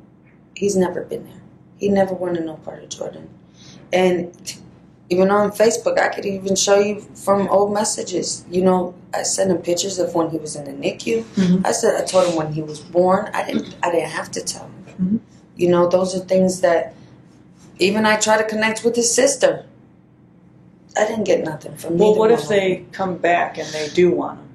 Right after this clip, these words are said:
Speaker 2: Then what?
Speaker 1: I doubt it. I mean,
Speaker 2: But if they do, then there's nothing we can do.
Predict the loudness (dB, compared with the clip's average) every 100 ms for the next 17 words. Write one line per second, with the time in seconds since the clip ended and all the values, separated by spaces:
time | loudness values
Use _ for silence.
0 | -8 -6 -6 -10 -18 -20 _ _ -20 _
1 | _ -20 _ -20 -20 -20 -20 -20 -20 -20
2 | -20 -20 -20 -20 -20 _ -20 -20 _ -20
3 | _ -8 -6 -8 -8 -8 -10 -16 -20 -20
4 | _ -20 -6 0 2 4 4 2 2 2
5 | 6 4 4 -2 -6 -6 -4 -6 -6 -12
6 | -16 -16 -16